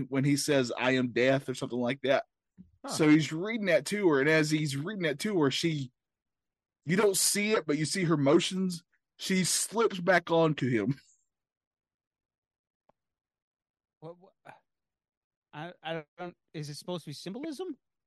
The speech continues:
Speaker 1: I don't know.
Speaker 3: It's gotta be some artsy fartsy fuck, fuck
Speaker 2: So this
Speaker 1: Yeah.
Speaker 2: is the bad one, or this is the first one?
Speaker 1: No, that's the first one. That's the one that I think's more weird than the second one.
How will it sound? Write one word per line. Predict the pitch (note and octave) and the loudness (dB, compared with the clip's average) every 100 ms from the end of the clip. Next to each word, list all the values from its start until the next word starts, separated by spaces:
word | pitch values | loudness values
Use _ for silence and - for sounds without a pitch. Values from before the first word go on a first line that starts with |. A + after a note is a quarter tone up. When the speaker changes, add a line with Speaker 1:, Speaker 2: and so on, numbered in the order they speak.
| _ - | _ -8
Speaker 1:
I | - - | -8 0
don't | C4 C4+ - F3+ - | 0 0 -6 -6 0
know. | C4 C#4 D3+ D3 _ _ _ _ _ _ - _ _ _ _ _ _ | 0 0 -2 -2 _ _ _ _ _ _ -20 _ _ _ _ _ _
Speaker 3:
It's | - - | -20 -4
gotta | C#4 G3+ | 0 0
be | |
some | D#3 F3+ | -2 -2
artsy | D#3 D3+ D3 | -2 -4 -10
fartsy | - C3+ C3+ - A#2+ | -6 -6 -6 -8 -14
fuck, | - B2+ - - | -8 -8 -8 -12
fuck | - C#3 | -8 0
Speaker 2:
So | D3 | 2
this | D3 E3 | 2 2
Speaker 1:
Yeah. | - | 2
Speaker 2:
is | |
the | E3 | 0
bad | D3 C#3 E3+ | 0 2 2
one, | F#3 G#3 F#3+ | 2 0 0
or | C#3 | -2
this | B2 | -4
is | A2+ | -6
the | A2+ | -12
first | - A#2 F#2+ | -4 -6 -6
one? | - | 2
Speaker 1:
No, | F3 D#3 | 4 6
that's | C#3+ G3+ | 4 2
the | G3+ | 2
first | E3 G3+ A3 G#3+ | -2 4 4 4
one. | D#3+ | 2
That's | D#3+ B3 | 2 4
the | B3+ | 2
one | |
that | F3+ D#3 | 4 4
I | D3 | 4
think's | D#3+ C#3 | 2 -2
more | D#3 C#3+ | 0 2
weird | C#3+ C#3 | 4 2
than | A#2+ | 0
the | A2 | -4
second | - C#3+ B2 | 0 0 0
one. | F2 F#2+ | -4 -6